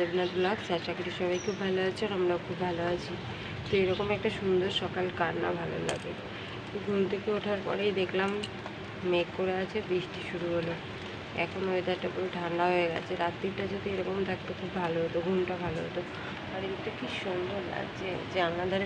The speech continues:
বসে বসে হাওয়া খাচ্ছে এখন, আর কি করবো। কিন্তু সাড়ে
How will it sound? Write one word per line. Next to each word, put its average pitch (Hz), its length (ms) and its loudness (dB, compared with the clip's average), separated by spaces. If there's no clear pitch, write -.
বসে 185 220 0
বসে 190 180 -2
হাওয়া 165 260 0
খাচ্ছে - 400 -6
এখন, 165 160 -6
আর 180 140 -6
কি 175 180 -6
করবো। 156 240 -6
কিন্তু 190 300 -4
সাড়ে 180 200 4